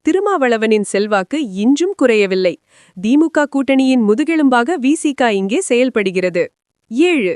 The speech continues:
சிப்காட் மாசுபாடு மற்றும் மீனவர்களின் வாழ்வாதார பிரச்சினைகள் இம்முறை தேர்தலின் முக்கிய இமோஷனல் பாயிண்டாக இருக்கும். இதை சரியாக பயன்படுத்தும் கட்சிக்கே வெற்றி நிச்சயம். கண்ணா, கடலூர்ல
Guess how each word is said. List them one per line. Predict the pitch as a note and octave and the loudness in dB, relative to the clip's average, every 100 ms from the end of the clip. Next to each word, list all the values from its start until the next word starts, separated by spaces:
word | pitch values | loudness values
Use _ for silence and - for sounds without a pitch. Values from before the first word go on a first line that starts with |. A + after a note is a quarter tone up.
| - _ - | -8 _ -6
சிப்காட் | - F4 - G#4 D4 | -4 -2 -2 0 2
மாசுபாடு | C#4 D#4+ C#4 C4+ E4 C#4+ | 2 2 0 0 2 2
மற்றும் | A#3+ C4+ A3 | 2 0 0
மீனவர்களின் | A#3 F4 D#4+ C4 B3 A3+ F3+ | 0 0 0 2 2 2 2
வாழ்வாதார | F#3+ D4+ E4 C4+ A3+ G3+ | 0 2 0 2 0 0
பிரச்சினைகள் | G3 F#3+ A3+ F#3+ G#3 C#4+ A#3 | -4 -2 0 0 -2 -4 0
இம்முறை | D#4 F#4 F#4 | 2 2 0
தேர்தலின் | D4+ A3+ A3 G3 A#3+ D#4+ | 2 2 2 0 2 2
முக்கிய | A#3+ - F4+ F#4 D#4 A3 | 0 -2 -2 -2 -2 0
இமோஷனல் | A#3+ F#4+ - C#4 E4 | 2 2 0 0 2
பாயிண்டாக | B3 G#3+ G3+ F#3+ C4 D4+ | 0 0 0 -2 0 0
இருக்கும். | G3+ - F3+ _ - - | 0 -2 -6 _ -20 -8
இதை | - C4 D4 | 0 2 2
சரியாக | - A#3 D#4+ G4+ F#4 E4 | 0 0 2 0 0 0
பயன்படுத்தும் | B3 B3+ A#3+ A3 G#3+ G#3 | 2 2 2 0 -2 -2
கட்சிக்கே | G#3 - A3 C4 | -4 -4 -4 -4
வெற்றி | E4 E4 - D#4+ | -2 -4 0 2
நிச்சயம். | A3+ - F#3 E3 - _ _ _ _ | 2 0 -2 -2 -6 _ _ _ _
கண்ணா, | F#3+ F3+ F#3+ C#4 _ _ - | -4 -2 -2 -4 _ _ -4
கடலூர்ல | F#3+ B3 E4 E4+ C#4 | 0 2 0 0 0